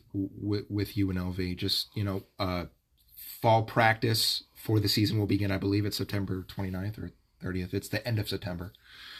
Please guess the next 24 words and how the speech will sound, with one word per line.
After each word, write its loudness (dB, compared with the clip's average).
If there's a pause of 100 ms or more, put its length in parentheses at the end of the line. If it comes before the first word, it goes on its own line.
(160)
So 4
they'll 8
have 4
about 4
six 0
weeks. 2 (400)
But 4 (320)
they're 8
just 6
continuing 6
doing 6
that. 2
Uh, 0
Kevin 0
Kruger 2
is 2
really 2
hitting -2
the 0
recruiting 0
trail -2
hard. 0
Him -2
and, -4